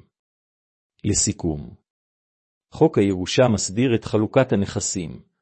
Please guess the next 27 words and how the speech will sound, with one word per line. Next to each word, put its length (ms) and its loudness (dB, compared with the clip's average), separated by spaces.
ומנסה 420 0
להביא 320 4
לשמירה 540 -2
על 100 0
רצונו 500 2
המקורי 420 0
של 200 0
המנוח. 680 -2
בין 260 2
השאר, 460 0
מסדיר 420 2
החוק 340 2
את 100 -2
היכולת 500 2
של 160 0
בן 220 2
הזוג 340 0
לרשת 440 0
את 120 -4
המנוח 560 0
במידה 520 2
ולא 320 4
ניתן 300 0
להסיק 500 0
זאת 300 0
מן 180 2
הצוואה. 560 -2